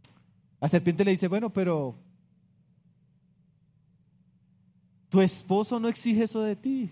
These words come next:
tu esposo no espera eso de ti, no es tan grande como lo dice tu esposo". Generalmente la serpiente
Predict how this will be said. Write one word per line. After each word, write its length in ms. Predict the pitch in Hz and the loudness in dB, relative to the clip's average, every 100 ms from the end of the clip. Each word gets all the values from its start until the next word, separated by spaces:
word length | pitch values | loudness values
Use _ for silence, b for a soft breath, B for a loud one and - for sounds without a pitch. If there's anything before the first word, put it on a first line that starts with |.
| - | -6
tu 80 | 165 | -4
esposo 380 | 160 185 185 | -2 -2 -2
no 80 | 202 | -2
espera 360 | 196 - 208 202 | -4 -2 -4 -4
eso 180 | 202 208 | -4 -6
de 120 | 202 | -6
ti, 440 | - 254 262 165 - - | -8 -6 -6 -8 -12 -2
no 160 | 170 | 4
es 200 | 247 247 | 6 6
tan 280 | - 233 202 | 4 4 4
grande 540 | 180 196 208 208 180 | 4 4 4 0 -2
como 280 | 170 185 180 | -4 -4 -4
lo 80 | 175 | -4
dice 200 | 165 185 | -4 -6
tu 100 | 180 | -6
esposo". 600 | 175 - 190 262 - - _ _ _ - - _ _ - _ _ _ _ _ _ | -8 -8 -8 -8 -12 -20 _ _ _ -20 -20 _ _ -20 _ _ _ _ _ _
Generalmente 400 | 151 165 180 190 | 0 2 2 4
la 100 | 208 | 2
serpiente 1200 | 208 196 - - - 185 185 185 196 196 190 | 4 2 0 -6 0 2 2 2 2 2 -2